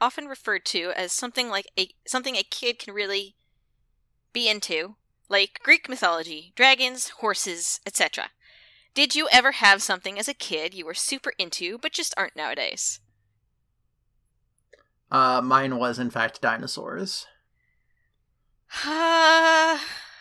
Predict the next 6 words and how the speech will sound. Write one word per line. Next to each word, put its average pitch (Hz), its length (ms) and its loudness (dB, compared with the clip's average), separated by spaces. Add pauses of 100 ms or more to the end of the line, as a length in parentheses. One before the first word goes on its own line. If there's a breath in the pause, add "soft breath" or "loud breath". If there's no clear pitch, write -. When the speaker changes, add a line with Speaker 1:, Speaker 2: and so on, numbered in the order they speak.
(840 loud breath)
Speaker 1:
mine 311 340 8
was, 440 220 2
I 285 100 4
think, 311 380 -4
Greek 320 280 2
mythology. 311 600 2